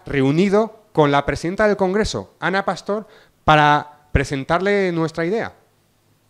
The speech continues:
Y Ana Pastor realmente está previamente convencida de la necesidad de que esto sea una realidad. Esa reunión, eh, todo hay que decirlo,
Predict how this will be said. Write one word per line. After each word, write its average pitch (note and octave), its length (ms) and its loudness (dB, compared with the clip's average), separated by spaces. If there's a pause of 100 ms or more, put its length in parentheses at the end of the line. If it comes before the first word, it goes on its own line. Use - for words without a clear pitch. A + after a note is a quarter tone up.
(120)
Y C3+ 80 -6
Ana E3+ 180 -2
Pastor G3+ 500 0 (440)
realmente F3 380 -2
está - 480 -2 (220)
previamente F3+ 640 0
convencida D3 580 0
de E3 100 0
la C3 120 0
necesidad C#3 720 -4 (220)
de B2 180 -8
que C#3 120 0
esto D3 200 -2
sea C#3 200 -8
una B2 180 -8
realidad. F#2+ 380 -10 (420)
Esa D#3 680 0 (200)
reunión, E3 460 0 (500)
eh, B2+ 180 -4
todo C#3 160 0
hay C#3 80 4
que D3 100 -2
decirlo, E3+ 500 0